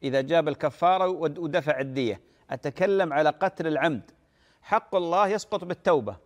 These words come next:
وحق المقتول يسقط بتمكين القاتل نفسه من القصاص أو الدية أو يتنازلون عنه، وحق القتيل من أهل العلم من قال يسقط بالقصاص، بالقصاص إذا اقتص منه،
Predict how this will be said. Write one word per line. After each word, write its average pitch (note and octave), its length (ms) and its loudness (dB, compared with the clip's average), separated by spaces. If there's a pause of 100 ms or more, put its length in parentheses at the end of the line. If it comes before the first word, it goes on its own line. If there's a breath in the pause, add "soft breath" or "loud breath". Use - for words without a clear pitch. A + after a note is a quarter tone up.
(720 soft breath)
وحق - 360 -2
المقتول G3 640 -2
يسقط G3 400 -2
بتمكين F3 720 -4
القاتل E3+ 640 2
نفسه E3+ 340 -6
من E3 180 -4
القصاص F3+ 560 0
أو F#3+ 200 0
الدية G3 320 0
أو A#3 220 2
يتنازلون F3+ 680 0
عنه، B2+ 400 -2 (760)
وحق G3+ 520 -2
القتيل F3 800 0 (440)
من D3 160 -4
أهل F3+ 280 0
العلم F#3+ 320 0
من F3+ 100 -4
قال F#3+ 260 2
يسقط F#3 400 -2
بالقصاص، E3 920 0
بالقصاص D#3 580 0
إذا C3+ 220 0
اقتص - 460 -4
منه، D3 300 0